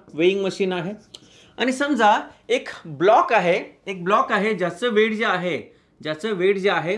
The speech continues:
for example हा एक समजा काहीतरी असेल फिफ्टी के जीचा, फिफ्टी के जीचा वेट आहे for example. या वेटला, या फिफ्टी के जीच्या ब्लॉकला जर तुम्ही पाण्यामध्ये टाकलं for example,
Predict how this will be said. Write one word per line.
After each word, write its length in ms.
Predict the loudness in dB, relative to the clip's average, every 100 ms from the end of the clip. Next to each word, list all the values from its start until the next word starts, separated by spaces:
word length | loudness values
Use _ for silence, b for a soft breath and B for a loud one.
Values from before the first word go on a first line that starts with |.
| -4
for 100 | -4
example 640 | -2 -2 -2 -2 -2 -2 -4 B B B -2
हा 140 | 0
एक 140 | 0 -2
समजा 260 | -4 -4
काहीतरी 340 | -2 -2 0 0
असेल 220 | 0 -2
फिफ्टी 300 | -4 -2 -2
के 160 | 0 0
जीचा, 320 | -2 -4 -8 -8 -10
फिफ्टी 240 | -6 -4
के 140 | 0 0
जीचा 320 | 0 -2 -2
वेट 320 | 0 0 0
आहे 140 | -4 -4
for 120 | -6
example. 400 | -6 -8 -10 -12 -16 -20 B B B B B B 2
या 300 | 4 6 6
वेटला, 720 | 6 4 4 2 2 0 -2
या 320 | 0 2 0 -2 -6
फिफ्टी 280 | -6 -4 -6
के 140 | -6
जीच्या 320 | -6 -2 0
ब्लॉकला 640 | 2 4 4 2 2 4 4
जर 220 | 2 0 -2
तुम्ही 160 | -6
पाण्यामध्ये 640 | -4 -2 -2 -2 -4 -2 -2
टाकलं 360 | 0 0 0 0
for 100 | 0
example, 640 | 0 0 -2 0 0 0